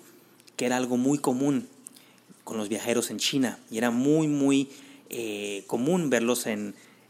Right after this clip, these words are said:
en, en Europa juntos al entrar a un museo o al entrar a las atracciones turísticas. Veías veinte, treinta grupos completos en camiones.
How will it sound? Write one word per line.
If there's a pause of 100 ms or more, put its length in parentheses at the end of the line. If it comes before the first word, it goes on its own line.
en,
en
Europa
juntos
al
entrar
a
un
museo
o
al
entrar
a
las
atracciones
turísticas. (260)
Veías (400)
veinte,
treinta
grupos
completos
en
camiones.